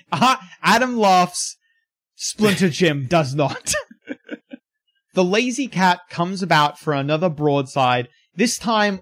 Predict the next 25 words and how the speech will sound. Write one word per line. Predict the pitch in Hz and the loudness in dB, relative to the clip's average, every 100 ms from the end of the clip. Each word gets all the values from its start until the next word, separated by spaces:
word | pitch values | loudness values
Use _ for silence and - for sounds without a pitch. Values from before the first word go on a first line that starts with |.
| - | -6
all | 196 214 254 | 0 0 0
five | 220 131 185 175 160 139 | -4 0 2 2 0 0
deck | 160 151 | -2 -2
wizards | 151 147 147 131 - _ | -6 -6 -6 -10 -14 _
focus | 190 165 160 170 - - | -4 -4 -4 -6 -8 -10
on | 160 147 151 143 | -6 -6 -6 -8
the, | 151 147 143 143 147 - | -10 -8 -8 -6 -8 -4
on | 185 190 | -2 -2
your | 165 165 165 165 160 156 - | 0 2 4 4 2 -2 -6
two | - 147 | -4 -4
ships, | 135 151 120 - - _ _ | -2 -2 -4 -6 -14 _ _
rather | 143 165 175 165 | 0 4 4 2
than | 156 160 156 | -2 -4 -4
the | 151 147 | -4 -2
other | 147 143 143 | 0 0 0
three, | 131 143 127 | -2 -2 0
which | 135 175 | -2 0
you | 240 | 0
can | 240 240 | 0 -2
see | 269 226 | 0 2
are | 170 | 2
in | 156 151 - _ _ | 2 -2 -10 _ _
probably | - 285 277 240 | 0 0 -2 -6
quite | - 185 180 185 | -4 0 0 -2
worse | 139 143 156 156 - - - | -2 2 2 0 -2 -8 -10